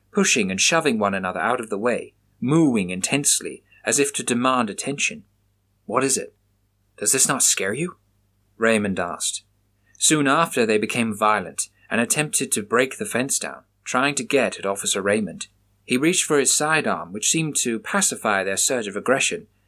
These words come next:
and deter them, and they retreated to the far end of the paddock. That was weird, I must say. Officer Raymond sheathed his weapon, and they all reacted simultaneously to a command,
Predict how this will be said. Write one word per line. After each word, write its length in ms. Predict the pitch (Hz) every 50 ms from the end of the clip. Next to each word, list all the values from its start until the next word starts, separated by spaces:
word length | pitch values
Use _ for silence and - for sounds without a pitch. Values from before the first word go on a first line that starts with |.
| _ _ -
and 160 | - 143 147
deter 380 | 147 - - - 180 180 156
them, 200 | 113 82 - - _ _ _ _ _ _ _
and 140 | - 107 120
they 80 | 127 131
retreated 480 | 139 139 - - 185 170 - 151 139
to 80 | 139 110
the 80 | -
far 380 | - - - 139 147 151 147 - -
end 460 | 123 123 113 98 85 82 - - - _ _ _ _ _ _ -
of 140 | 101 101 -
the 80 | 92
paddock. 560 | - - 110 110 110 - - - - - - _ _ _ _ _ _ _ _ _ _ _ -
That 140 | - 104 110
was 180 | 120 - -
weird, 300 | - 98 95 95 117 - - - - _ _ _ _ -
I 100 | - -
must 280 | 104 117 123 - - -
say. 280 | - 87 85 - _ _ _ _ _ _ _ _ -
Officer 320 | 131 131 - 190 - 220
Raymond 420 | 202 185 175 160 147 135 127 123 123
sheathed 360 | - - 151 123 - - -
his 180 | 113 104 -
weapon, 360 | 113 104 - - - - - _ _ _ _ _ _ _ _ _ _ _ - -
and 120 | 117 120
they 80 | 120 120
all 340 | 131 151 175 185 185 170
reacted 560 | 156 156 156 156 143 135 - - - 101 - -
simultaneously 840 | - - 147 156 160 - - - 160 151 131 113 - - 98 90
to 140 | - - 113
a 40 | 104
command, 560 | - - 110 107 120 127 123 90 - - -